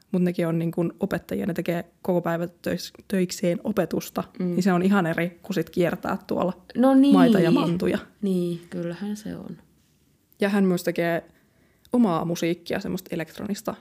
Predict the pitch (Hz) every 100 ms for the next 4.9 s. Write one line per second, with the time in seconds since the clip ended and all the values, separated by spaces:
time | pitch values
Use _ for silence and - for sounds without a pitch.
0 | 208 175 180 - - 185 185 - 202 -
1 | 208 - 185 175 165 165 160 - 165 165
2 | 185 202 202 190 190 175 - - 180 -
3 | 202 202 - _ _ _ _ _ _ _
4 | - - 202 214 220 254 254 - 269